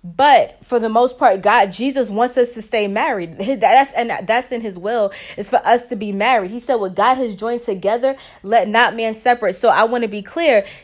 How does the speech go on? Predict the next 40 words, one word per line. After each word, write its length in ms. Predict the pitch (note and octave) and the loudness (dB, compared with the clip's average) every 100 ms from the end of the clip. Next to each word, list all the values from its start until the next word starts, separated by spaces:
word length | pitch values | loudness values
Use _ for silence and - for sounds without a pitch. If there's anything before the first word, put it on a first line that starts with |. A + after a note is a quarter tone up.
| _ - | _ -2
I'm 100 | B3 | 0
talking 200 | D#4 C4+ | 2 2
about 180 | C4 B3+ | 0 2
the 60 | |
marriages 340 | A#3 A#3 A3+ G3+ | 2 2 2 -2
that 120 | G3+ | 2
God 240 | A3+ G#3+ | 2 2
joined 220 | A3+ G#3+ | 0 -2
together, 400 | F#3 F#3+ D3 - - _ | 0 -2 -2 -8 -18 _
okay? 400 | G3+ - A#3+ E4 - | -2 4 6 6 2
<laughs> 1080 | E4+ - F#4 - F#4+ - - - - - - | 0 2 0 4 2 2 -10 -16 -16 -18 2
That's 260 | - - | 4 4
what 120 | A#3 B3 | 4 4
I'm 100 | - | 4
talking 260 | G#3 F#3+ | 2 2
about. 260 | D3 B2+ - _ | -4 -6 -8 _
The 140 | G3 G#3 | -4 2
marriages 400 | A#3+ C#4 C4 A#3 | 4 4 4 2
that 200 | F#3+ F#3+ | 2 4
God 300 | C4 E4 C4 | 6 6 6
joined 200 | A3+ A3 | 2 0
together, 460 | F3+ - - - _ - | -8 -10 -12 -20 _ -8
okay? 440 | F#3+ A3 A3 B3+ | 0 2 2 0
So, 340 | - F#3+ F3+ F3+ - _ - | 0 2 2 -2 -12 _ -2
you 160 | A3 | 0
know, 160 | G3 - - _ | 0 -6 -20 _
wanna 280 | F#3 G3 G3 | -6 -4 -4
just, 420 | E3+ G3 G3 - - | -6 -8 -8 -16 -14
you 120 | F#3+ | -12
know, 120 | - | -10
don't 180 | D3+ F#3+ | -10 -8
try 200 | A#3 G#3+ | -4 0
to 160 | G#3+ A3 | -2 -2
check 320 | C#4 B3 A#3 | -2 -4 -4
me. 240 | F#3+ F3 | -8 -8
I'm 120 | F3 F3+ | -8 -8
just 180 | G3 | -6
letting 180 | F#3+ F3 | -4 -4
you 60 | A3 | -6
know. 260 | D#3 - | -8 -8